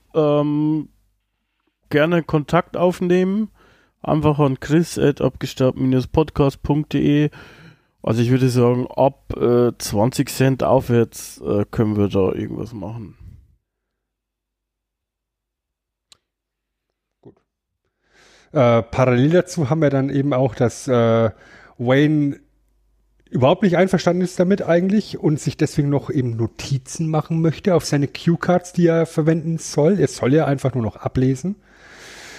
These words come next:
Speaker 2: Ähm, was dann zum alten Kurt Angle-Gag führt, äh, dass natürlich haufenweise Beleidigungen auf der Rückseite sind und er im Endeffekt den, den, den Sponsor beleidigt, Noah Vanderhoff.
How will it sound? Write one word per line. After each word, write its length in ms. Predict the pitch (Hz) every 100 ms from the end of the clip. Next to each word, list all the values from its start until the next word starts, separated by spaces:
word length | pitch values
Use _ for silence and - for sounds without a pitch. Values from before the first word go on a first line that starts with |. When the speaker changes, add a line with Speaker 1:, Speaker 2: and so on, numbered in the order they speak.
| -
Speaker 2:
Ähm, 720 | - 156 151 151 147 147 147 147 _ _ _ _
was 400 | 151 139 147 139
dann 180 | - 147
zum 200 | - 151
alten 260 | 127 135 131
Kurt 260 | - 123
Angle-Gag 560 | 120 131 156 143 151 -
führt, 500 | - - 160 160 -
äh, 360 | 143 135 131 127
dass 200 | 127 127
natürlich 600 | 127 - 131 127 117 - - - - - - - - -
haufenweise 600 | - - 123 113 113 117
Beleidigungen 520 | 117 - 127 120 104
auf 120 | 101
der 140 | 107
Rückseite 380 | 107 - 113 107
sind 160 | - 117
und 80 | 107
er 120 | 110 - -
im 120 | 131
Endeffekt 280 | 110 107 107
den, 120 | 110
den, 240 | 110 107 104
den 360 | 107 104 98 95
Sponsor 640 | - - 98 104 95 90 - - - _ _ _ _
beleidigt, 560 | 113 95 90 87 - -
Noah 180 | 95
Vanderhoff. 600 | 92 92 90 87 - -